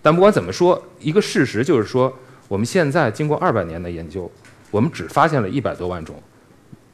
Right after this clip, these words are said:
登记在册的一百多万种生物，还有非常大量的有待发现的这种生物。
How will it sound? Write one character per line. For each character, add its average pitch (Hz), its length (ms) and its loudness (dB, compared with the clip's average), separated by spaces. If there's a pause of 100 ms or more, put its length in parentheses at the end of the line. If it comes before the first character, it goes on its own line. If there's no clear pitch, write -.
(140)
登 160 220 0
记 147 100 0
在 127 220 4
册 110 300 0
的 76 100 -12 (260)
一 151 120 -2
百 95 120 -2
多 107 140 0
万 98 140 -2
种 78 100 -12
生 92 240 -10
物， 85 160 -12 (540)
还 - 160 0
有 127 160 2 (400)
非 185 180 0
常 135 200 -2
大 107 220 -4
量 92 240 0
的 80 120 -12 (180)
有 92 180 -6
待 113 200 2
发 104 200 -2
现 98 220 -4
的 78 80 -12
这 82 180 -12
种 - 160 -18
生 - 200 -12
物。 78 180 -14